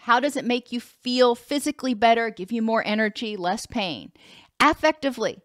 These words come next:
how does it make you feel better emotionally? Mentally, how does it make you feel better cognitively, help you make better decisions?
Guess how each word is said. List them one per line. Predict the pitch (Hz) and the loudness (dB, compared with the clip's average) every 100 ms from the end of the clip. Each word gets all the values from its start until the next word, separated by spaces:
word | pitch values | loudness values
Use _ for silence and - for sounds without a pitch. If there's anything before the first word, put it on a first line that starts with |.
| _ | _
how | 240 220 | 2 4
does | 247 | 2
it | 214 | -2
make | 240 240 | -2 -4
you | 247 | -6
feel | 247 | -4
better | 214 214 220 | 0 2 2
emotionally? | 214 220 - 220 80 73 - _ _ - | 0 -2 -4 -10 -12 -14 -20 _ _ -6
Mentally, | 214 320 - 180 - - _ | -2 0 -2 -6 -8 -18 _
how | - | -12
does | 175 190 | -12 -8
it | |
make | 202 208 | -8 -8
you | 226 | -10
feel | - 226 | -4 -2
better | 214 220 220 - - | 0 0 -2 -6 -4
cognitively, | - 214 247 233 208 151 131 - _ | 4 6 6 0 -2 -6 -12 -12 _
help | - 185 | -10 -8
you | 214 | -6
make | 196 190 | -6 -2
better | 220 208 | 0 2
decisions? | 202 202 - 247 233 - 69 - | 0 -6 -4 -4 -4 -8 -14 -20